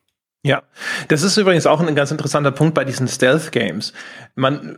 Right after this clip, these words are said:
würde ja vielleicht jetzt sagen, in ganz vielen von dieser Art Spielen oder sowas, da ist die Figur ja relativ schwach und die ist dann vielleicht sogar mit, äh, einer größeren Menge an Gegnern zumindest dann auch relativ schnell beseitigt.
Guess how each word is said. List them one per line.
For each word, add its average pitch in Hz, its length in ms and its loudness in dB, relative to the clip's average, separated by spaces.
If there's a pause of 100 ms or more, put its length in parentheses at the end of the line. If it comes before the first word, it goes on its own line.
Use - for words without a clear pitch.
(140)
würde 165 300 0
ja 160 180 4
vielleicht 143 340 2
jetzt 147 160 0
sagen, 156 320 2
in 147 200 0
ganz 156 260 0
vielen 196 380 4
von 151 260 0
dieser 151 260 0
Art 135 200 0
Spielen 165 340 2
oder 151 180 2
sowas, 139 360 2
da 127 180 2
ist 131 300 0
die 156 80 4
Figur 135 320 0
ja 117 140 2
relativ 117 440 -4
schwach - 380 -2
und 135 160 -4
die 135 140 0
ist - 260 0
dann 143 100 2
vielleicht 139 460 2
sogar 143 320 4
mit, 143 320 0
äh, 139 360 4
einer 139 220 2
größeren 147 800 2
Menge 151 320 4
an 147 140 0
Gegnern 151 420 0
zumindest 143 480 2
dann 135 100 0
auch 127 160 -2
relativ 135 340 -2
schnell 143 240 0
beseitigt. 127 600 -6